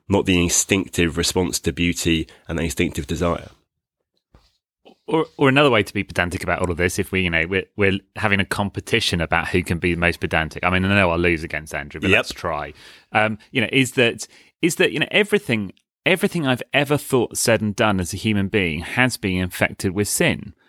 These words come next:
Speaker 2: You know, that, <laughs> that's just humanity. That's just being a human being, is that everything, everything about me is infected by sin. Now,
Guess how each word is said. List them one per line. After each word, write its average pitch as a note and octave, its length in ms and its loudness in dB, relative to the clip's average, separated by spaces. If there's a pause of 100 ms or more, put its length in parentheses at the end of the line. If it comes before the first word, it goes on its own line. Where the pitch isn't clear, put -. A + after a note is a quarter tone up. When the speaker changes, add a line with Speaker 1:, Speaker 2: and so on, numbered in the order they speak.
(260)
Speaker 2:
You A#2 100 -2
know, A2 40 0
that, B2 300 2
<laughs> - 40 -18
that's - 200 -6
just A3+ 200 2
humanity. F3 480 2
That's F#2+ 120 -2
just - 200 -4
being C#3+ 240 0
a C3 40 -2
human A#2 320 0
being, G#2 340 2
is F#2 120 -4
that - 200 -4
everything, A2 680 -2 (380)
everything C3+ 500 0
about E2+ 320 -4
me - 300 -6
is G#2 160 0
infected - 420 -4
by F#2+ 140 0
sin. A#2 240 2
Now, B2+ 140 4